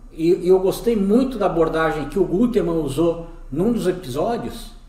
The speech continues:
que é o seguinte: poxa, o iva brasileiro,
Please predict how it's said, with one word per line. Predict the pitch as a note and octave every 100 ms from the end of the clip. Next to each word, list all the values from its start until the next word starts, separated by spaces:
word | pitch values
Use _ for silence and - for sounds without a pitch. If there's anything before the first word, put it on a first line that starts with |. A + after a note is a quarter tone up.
| - - - - - - - - - - - -
que | G#3
é | A#3+
o |
seguinte: | A#3+ G3 G#3 - - - - - - - - - - - - - - - - -
poxa, | G3 - - - - - - -
o | G3 G3
iva | D4+ F4 G#3 D#3+
brasileiro, | D#3 C#3+ B2+ C3 B3 B3+